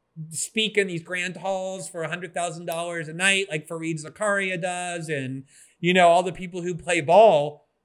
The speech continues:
That's also very powerful. And just like you have to avoid the, be mindful of the risk, you also have to be mindful of those temptations as well that they use to great effect.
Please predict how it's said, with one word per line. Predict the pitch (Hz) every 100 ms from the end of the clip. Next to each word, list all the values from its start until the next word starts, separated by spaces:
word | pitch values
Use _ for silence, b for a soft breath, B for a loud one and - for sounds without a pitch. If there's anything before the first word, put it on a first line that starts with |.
| _ _ _ _ _ _ _ _ 143
That's | 180 233 220
also | 226 233 180
very | 151 131
powerful. | 127 123 123 120 131
And | 127 117
just | 175 202 196
like | 180
you | 180
have | 170 165
to | 156
avoid | 139 151 147 143
the, | 135 131 123 120 117 _ _ _ _ _ _ 151
be | 180
mindful | 170 170 165 175
of | 151 135
the | 139
risk, | 190 165 -
you | 170 160
also | 175 196
have | 156 156
to |
be | 147 143
mindful | 139 139 135 139
of | 131 127
those | 123 123 120 -
temptations | - 131 143 143 139 120
as | 123 113
well | 131 147 127
that | 127 123 - 143
they | 139
use | 123 127 196 170 143 -
to | 135
great | 135 123
effect. | 107 - 113 90 - _